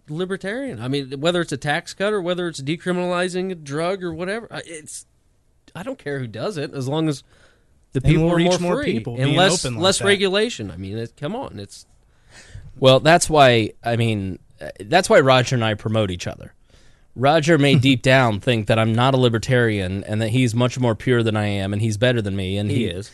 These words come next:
Speaker 3: he tells me that because he's, uh, obnoxious,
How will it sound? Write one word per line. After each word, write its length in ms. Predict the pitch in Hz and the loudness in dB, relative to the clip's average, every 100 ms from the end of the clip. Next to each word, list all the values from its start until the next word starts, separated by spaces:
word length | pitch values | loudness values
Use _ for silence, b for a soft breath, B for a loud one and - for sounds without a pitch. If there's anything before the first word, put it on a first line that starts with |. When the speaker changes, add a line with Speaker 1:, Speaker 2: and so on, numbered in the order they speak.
| _ | _
Speaker 3:
he 140 | 139 | -4
tells 260 | 131 214 156 | 2 2 2
me 120 | 131 | 2
that 180 | 107 104 | 2 0
because 480 | 117 131 113 110 123 | 0 0 2 0 0
he's, 480 | 117 110 101 101 113 _ _ | 0 0 -2 -6 -10 _ _
uh, 340 | 110 104 92 - | -2 0 -2 -4
obnoxious, 800 | 110 117 123 123 123 117 - - | -4 0 0 0 0 0 -2 -8